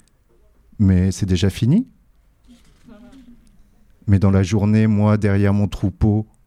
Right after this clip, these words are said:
je cours beaucoup plus vite que ça. » Et alors, en,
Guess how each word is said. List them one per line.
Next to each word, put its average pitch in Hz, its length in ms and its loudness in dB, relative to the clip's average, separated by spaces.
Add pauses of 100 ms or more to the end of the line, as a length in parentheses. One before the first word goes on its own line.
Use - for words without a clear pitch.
(140)
je 110 140 0
cours 104 260 -2
beaucoup 92 400 -4
plus 98 140 -4
vite 87 180 -4
que 117 140 -2
ça. » 220 240 -6 (1400)
Et 110 100 2
alors, 131 220 0
en, 98 160 -4